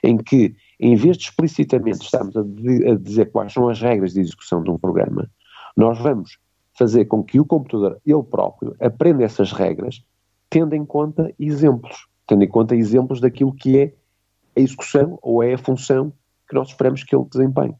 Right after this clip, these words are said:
Pronto, isto é uma forma muito genérica de explicar o que é que é machine learning, mas eu também acho que é a forma mais natural, que não é nada místico. Consiste em quase uma versão,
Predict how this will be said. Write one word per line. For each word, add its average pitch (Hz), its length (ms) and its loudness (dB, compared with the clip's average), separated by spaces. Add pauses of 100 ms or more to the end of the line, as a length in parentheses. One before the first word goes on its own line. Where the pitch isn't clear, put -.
(300)
Pronto, 104 260 -6
isto 151 220 4
é 165 40 2
uma 147 140 -6
forma 127 240 -4
muito 123 260 -4
genérica 104 380 -2
de - 60 -10
explicar - 320 -2
o - 40 -6
que - 100 -6
é - 20 0
que 101 100 -2
é - 20 0
machine 98 380 0
learning, 104 300 0 (400)
mas 110 100 -6
eu 127 100 4
também 131 200 2
acho 135 100 -6
que 143 80 0
é 131 40 0
a - 20 -8
forma 123 220 -2
mais 120 200 -4
natural, 120 520 -2 (400)
que - 60 -18
não 107 140 4
é 110 60 2
nada 113 340 2
místico. 95 460 -10 (760)
Consiste 139 560 2
em 113 260 2 (640)
quase 110 420 0
uma 113 240 0
versão, 120 560 -2